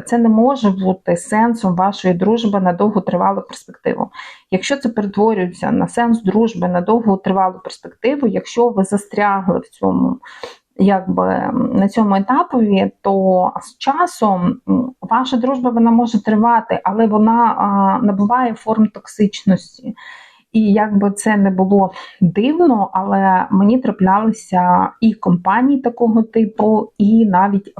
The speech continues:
родини такого типу. Тобто, звичайно, вони не сходилися тому, щоб,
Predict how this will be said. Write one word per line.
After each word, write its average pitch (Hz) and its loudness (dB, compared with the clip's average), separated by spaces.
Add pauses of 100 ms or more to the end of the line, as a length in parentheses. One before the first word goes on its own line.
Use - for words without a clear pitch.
родини 185 2
такого 175 -2
типу. - -6
Тобто, - -4 (340)
звичайно, 262 0
вони 202 2
не 226 4
сходилися 196 -2
тому, 190 2
щоб, 175 -2